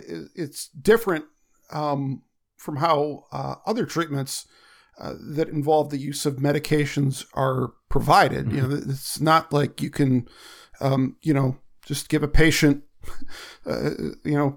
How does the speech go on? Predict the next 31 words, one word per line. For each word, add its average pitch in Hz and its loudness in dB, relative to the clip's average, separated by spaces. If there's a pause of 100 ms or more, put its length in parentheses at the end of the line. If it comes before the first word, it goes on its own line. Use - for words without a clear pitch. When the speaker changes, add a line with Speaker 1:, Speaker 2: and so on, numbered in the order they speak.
(120)
Speaker 1:
a, 135 -6
a - -4
form 156 2
of, 135 2
uh, 131 4
you 170 -4
know, 135 -2
s-, - -20
psychedelic, 156 4
uh, 139 2
you 127 -6
know, 143 -2
uh, 135 -2
substance 180 2
and 151 4
just 143 -2
send 190 6
them 165 4
on 170 8
their 131 2
way. 160 6
Um, 143 4 (200)
you 262 2
just 233 2
kinda 226 6
talk 190 4
about 185 4
the 156 -8
differences 180 2
in, 143 4
in 139 2